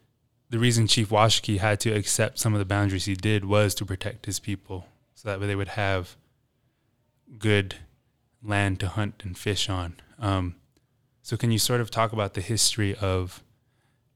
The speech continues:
how the Shoshone tribe ended up here on the Wind River Reservation and sort of the other historical lands that they occupied before that?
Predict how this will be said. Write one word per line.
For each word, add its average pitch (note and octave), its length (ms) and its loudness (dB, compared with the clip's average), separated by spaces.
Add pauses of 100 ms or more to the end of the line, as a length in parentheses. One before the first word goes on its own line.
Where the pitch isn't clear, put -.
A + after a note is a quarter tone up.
(200)
how A#2+ 180 2
the A#2 280 4
Shoshone B2+ 440 2
tribe A2+ 540 -2
ended A#2+ 260 0
up B2 220 0
here B2+ 340 0
on A#2+ 160 2
the A#2 80 2
Wind A#2+ 160 4
River A#2+ 220 -2
Reservation A2+ 580 0
and G#2 220 -4
sort G#2+ 180 -2
of G#2 60 -2
the G2+ 120 -2
other G#2 340 2
historical G2 540 -2
lands F#2+ 220 -4
that F#2+ 100 -6
they G2+ 80 -4
occupied F#2+ 560 -4
before F#2+ 320 -6
that? F#2 220 -8